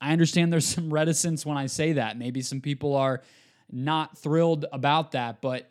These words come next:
the talent is gonna get them there. I think my question is, one, this is great news for the shooters. I don't have any questions there.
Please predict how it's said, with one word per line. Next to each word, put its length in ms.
the 60
talent 400
is 80
gonna 200
get 200
them 160
there. 220
I 100
think 220
my 180
question 480
is, 260
one, 360
this 160
is 80
great 200
news 200
for 100
the 80
shooters. 360
I 60
don't 120
have 100
any 140
questions 400
there. 160